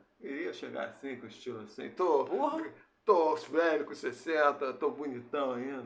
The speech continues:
Speaker 1: Não isso aqui, né?
Speaker 2: Caralho.
Speaker 1: Esse tá um velho fudido
Speaker 2: Tô
Speaker 1: aqui.
Speaker 2: velho há sessenta e tem
Speaker 1: Aqui.
Speaker 2: gente querendo me dar.
Speaker 1: É, exatamente, aí, ó.
Speaker 2: Porra!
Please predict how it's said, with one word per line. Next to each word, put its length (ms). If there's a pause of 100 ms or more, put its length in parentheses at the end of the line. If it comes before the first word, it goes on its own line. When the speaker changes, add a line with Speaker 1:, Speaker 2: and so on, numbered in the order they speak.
Speaker 1:
Não 200
isso 140
aqui, 220
né? 60
Speaker 2:
Caralho. 200
Speaker 1:
Esse 100
tá 240
um 100
velho 260
fudido 380
Speaker 2:
Tô 120
Speaker 1:
aqui. 120
Speaker 2:
velho 200
há 60
sessenta 680
e 180
tem 160
Speaker 1:
Aqui. 80
Speaker 2:
gente 200
querendo 240
me 100
dar. 440
Speaker 1:
É, 120
exatamente, 800
aí, 100
ó. 100
Speaker 2:
Porra! 480